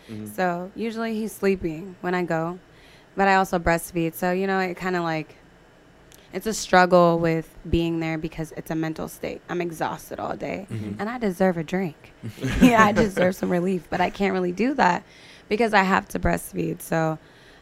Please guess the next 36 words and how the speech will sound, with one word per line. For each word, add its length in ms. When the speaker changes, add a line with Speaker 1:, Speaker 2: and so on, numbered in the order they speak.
Speaker 2:
um, 240
it's, 240
it's 200
definitely 400
a 60
battle. 360
And 160
then 80
at 140
the 80
same 260
time, 560
what 140
I 100
was 180
used 220
to, 300
on 120
the 80
go, 220
on 140
the 80
go, 180
on 140
the 80
go, 440
Speaker 1:
Mm-hmm. 300
Speaker 2:
doesn't 300
matter. 540
I 40
can 240
stay, 420
I 60
can 160
do 340
from 480